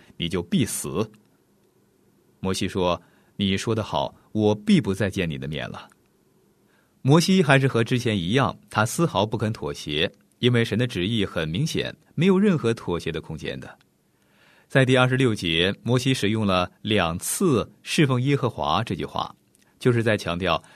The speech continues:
以色列民出埃及是要侍奉独一的真神，而不是任由法老摆布。法老他的心刚硬到底，他恼羞成怒，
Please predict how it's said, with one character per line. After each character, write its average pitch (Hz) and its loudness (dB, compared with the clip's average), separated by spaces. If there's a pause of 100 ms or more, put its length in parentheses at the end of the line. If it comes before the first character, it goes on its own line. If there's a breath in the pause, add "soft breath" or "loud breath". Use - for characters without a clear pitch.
(160 loud breath)
以 120 2
色 208 2
列 190 4
民 101 0
出 - -2
埃 151 2
及 87 -2
是 120 -2
要 110 2
侍 151 0
奉 101 -2
独 113 -2
一 151 -2
的 123 -2
真 104 -4
神， 82 -4 (240 loud breath)
而 107 2
不 110 0
是 117 0
任 151 2
由 95 -4
法 98 -2
老 92 -4
摆 - -10
布。 60 -12 (1160 soft breath)
法 120 4
老 104 4
他 107 -2
的 107 0
心 127 0
刚 135 4
硬 120 0
到 104 -2
底， 78 -4 (140 soft breath)
他 98 -4
恼 87 2
羞 151 -2
成 139 -4
怒， 170 0